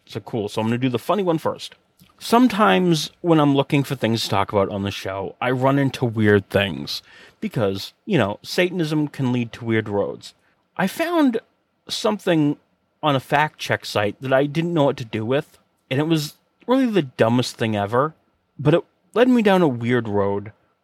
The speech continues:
Now, I saw them debunking the idea that L O L, you know, laugh out loud, actually means Satan our Lord. I found it funny, amusing, and thought, "Hey,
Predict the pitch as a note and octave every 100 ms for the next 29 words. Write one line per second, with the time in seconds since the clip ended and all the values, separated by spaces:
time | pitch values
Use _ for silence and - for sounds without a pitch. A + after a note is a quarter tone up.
0 | _ D#3+ D#3+ - E3 - C4 B3+ A3+ G#3+
1 | D3 E3+ F3 D#3 D#3 D#3 D3+ C#3+ C#3+ B2+
2 | C#3 G#2+ A2 A2 G2 _ _ C#3 C3 -
3 | _ G3 B3 B3 A3 D3+ A2+ C3+ G3 G3+
4 | D#3+ G#2 G#2 A#2+ B2+ B2 G#2+ D#3 A3 D#3+
5 | E3 D#3 _ _ _ D#3 A#3+ - C3+ B2+
6 | A#2 A2+ - - A2+ A#2 A2 G#2+ A2 G#2+
7 | A#2 G2+ G2+ G#2 - _ _ _ - A#2
8 | A#2+ G#2+ - - A3+ A#3 A3+ G#3+ _ _
9 | _ _ C3+ E3 E3 D3 D3 C3+ C3 B2
10 | A2+ A2+ G2